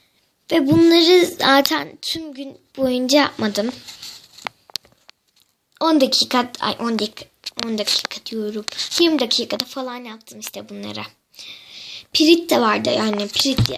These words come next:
pirit de yapmıştım. Yalnız, e,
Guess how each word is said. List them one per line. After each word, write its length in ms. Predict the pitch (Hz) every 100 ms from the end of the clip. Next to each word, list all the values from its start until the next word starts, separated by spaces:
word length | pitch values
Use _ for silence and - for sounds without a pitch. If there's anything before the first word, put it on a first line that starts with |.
| - - - -
pirit 420 | 240 294 - -
de 40 |
yapmıştım. 680 | 196 - - 220 - - 247 370 - - - - -
Yalnız, 680 | 262 254 247 226 220 240 262 - -
e, 380 | 233 226 226